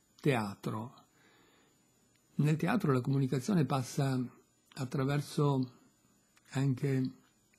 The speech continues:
i gesti, i movimenti, mm, ma il teatro si rivolge a una grande massa di spettatori, insomma, no? E quindi tutto deve essere in qualche modo esagerato, amplificato,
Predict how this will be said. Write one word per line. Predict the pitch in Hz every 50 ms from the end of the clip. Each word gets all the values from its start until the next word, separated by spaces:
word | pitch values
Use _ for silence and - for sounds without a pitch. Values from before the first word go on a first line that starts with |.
| _ _ _ _ _ - -
i | 135
gesti, | 127 123 151 160 175 175 156 143 - - - - 139 131 127 127 120 - - _ _ -
i | - 143
movimenti, | 139 131 123 131 131 131 131 143 156 147 139 131 131 120 120 - 123 123 123 123 - - - _ _ _ _ _ _ _ _ _ _ _ _ _ _ _ _ _ _ _ _ _ _ - 147
mm, | 135 131 131 127 120 - - - _
ma | - 151 147 -
il | - 151
teatro | 147 - 190 214 214 196 143
si | 120 - 156
rivolge | 143 135 143 147 147 143 143 139
a | 131 135
una | 135 135 135 131 131 127 117 143 - _ _ _ _ _
grande | - - 165 147 143 151 143 139 147 147 143
massa | 139 156 165 147 117 - - - 123 110 107 107 - - _ _ _ _ _
di | - 135 131
spettatori, | 120 - - 127 - - 131 117 - 147 127 123 117 113 113 113
insomma, | 110 113 - - 120 104 110 113
no? | 131 160 - 113 247
E | - - -
quindi | - 208 202 208 190 170 160 147 135 - - - - - - - _ _ _ _ _ _ _
tutto | - 277 254 - 151
deve | 143 147 143
essere | 143 143 - 131 135
in | 135
qualche | 135 139 127 -
modo | 143 143 147 139 143
esagerato, | 127 - 143 135 151 143 135 123 127 131 120 -
amplificato, | 127 127 123 - 147 139 - - 147 - 147 123 123 123 120 - - 127 120 123